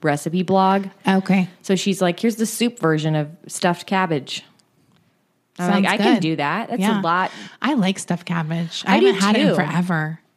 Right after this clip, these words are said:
Speaker 1: I like it too. You know what I realized the only thing the soup was missing was a fat dollop of sour cream on top. That would have been delicious.
Speaker 2: Yeah.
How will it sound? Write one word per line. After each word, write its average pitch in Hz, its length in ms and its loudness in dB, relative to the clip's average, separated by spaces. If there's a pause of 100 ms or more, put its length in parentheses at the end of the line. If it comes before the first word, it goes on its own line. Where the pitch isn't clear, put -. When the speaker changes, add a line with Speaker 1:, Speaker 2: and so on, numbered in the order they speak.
(480)
Speaker 1:
I 220 600 2
like 196 220 0
it - 140 -6
too. 170 460 -2
You 208 180 0
know 247 120 4
what 262 140 4
I 254 60 4
realized 226 500 0
the 214 100 0
only 208 260 2
thing 208 180 2
the 190 80 2
soup 180 280 -2
was 185 140 -2
missing 226 560 0 (100)
was 185 260 0
a 180 180 4 (160)
fat 180 280 2
dollop 170 360 2
of 165 80 -6
sour 156 320 0
cream 151 240 -4
on 147 100 -4
top. 147 420 -8 (760)
That 185 180 4
would 196 80 2
have 180 100 0
been 165 140 0
delicious. 156 540 0
Speaker 2:
Yeah. 180 540 2